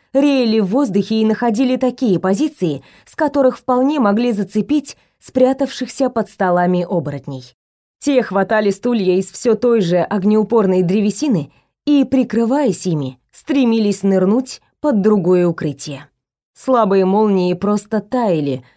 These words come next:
ударившись о стол – стеллаж или стул. Сильные частично раскалывали предметы мебели. В общем, выглядело все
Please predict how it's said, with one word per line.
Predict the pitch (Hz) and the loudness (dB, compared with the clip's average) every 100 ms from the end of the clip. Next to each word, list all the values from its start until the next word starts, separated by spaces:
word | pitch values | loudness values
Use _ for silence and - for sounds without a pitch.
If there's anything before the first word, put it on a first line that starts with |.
| _ | _
ударившись | 269 220 226 202 185 208 185 - | 0 4 4 2 0 -2 -2 -4
о | 185 | -6
стол – | 170 - 214 254 247 _ _ | -6 -2 0 0 -2 _ _
стеллаж | - - 247 180 190 220 - - - | -18 -2 2 2 2 -2 -8 -14 -4
или | 254 180 | 0 0
стул. | - - 127 - _ _ _ _ | -2 -10 -14 -16 _ _ _ _
Сильные | - - 311 254 202 202 202 | -14 -2 0 2 2 2 0
частично | - 233 - 262 - 196 | -2 -4 -2 -4 -2 -2
раскалывали | 190 190 240 262 269 262 | 0 -2 -2 0 0 0
предметы | 254 233 151 165 170 185 | 0 -2 -2 -2 -2 -2
мебели. | 156 127 131 139 _ _ _ _ _ | -4 -4 -8 -12 _ _ _ _ _
В | 302 262 | 0 0
общем, | 214 - 214 202 | 0 0 0 2
выглядело | 233 208 170 190 180 | 2 0 2 0 0
все | - 190 | -2 -2